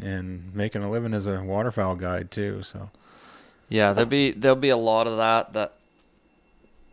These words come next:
Speaker 2: we'll be doing this fall, and
Speaker 1: Mm.
Speaker 2: that's a whole, like,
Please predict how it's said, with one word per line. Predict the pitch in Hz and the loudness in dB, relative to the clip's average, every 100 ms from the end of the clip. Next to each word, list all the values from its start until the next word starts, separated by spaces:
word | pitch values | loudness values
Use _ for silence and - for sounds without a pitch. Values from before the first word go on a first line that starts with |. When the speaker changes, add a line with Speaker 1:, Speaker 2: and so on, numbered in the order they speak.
| - | -16
Speaker 2:
we'll | - 117 113 | -4 2 2
be | 110 | 2
doing | 107 107 104 104 | 2 2 2 2
this | 104 | 0
fall, | - 107 107 | 0 2 4
and | 107 | 4
Speaker 1:
Mm. | |
Speaker 2:
that's | 117 - | 4 4
a | 117 | 0
whole, | - 135 131 131 127 120 107 - - - - | 2 4 6 6 6 4 -2 -18 -20 -20 -4
like, | 107 107 - | -2 -2 -4